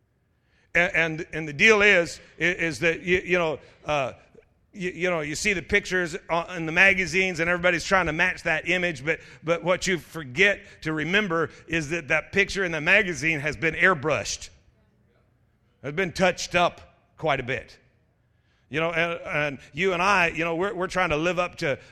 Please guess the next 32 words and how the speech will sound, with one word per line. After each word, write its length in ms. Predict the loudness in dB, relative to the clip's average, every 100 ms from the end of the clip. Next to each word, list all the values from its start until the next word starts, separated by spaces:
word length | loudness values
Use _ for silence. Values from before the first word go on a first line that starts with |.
| -8
to, 200 | -6 -4
to 180 | -4 -6
an 100 | -2
image 440 | 2 2 2 -2
that's 200 | -6 -6
been, 280 | 0 0 0 -10 -10
uh, 180 | -6 -6
presented 600 | -6 -10 -2 2 2 0
to 200 | -2 -2
us. 160 | -2 -6 -12 -4
And 200 | -4 -2
e-, 380 | 0 0 4 2
even 160 | 2
the 60 | 0
way 160 | 2 2
we 220 | 0 -4
think 240 | -2 -4
about 240 | 0 0 -2 -12
our, 180 | -4 -2
ourself 560 | -2 -4 -4 0 0 -2
on 140 | -6
a 60 | -2
daily 320 | 0 0 -2
basis 540 | -2 0 0 -2 -6
and 100 | -6
our 100 | -6
image, 380 | -2 -2 -2 -4
our 160 | -4 -2
image 260 | -2 -4
is 160 | -6 -10
messed 380 | -6 -4 -2 0
up. 140 | 0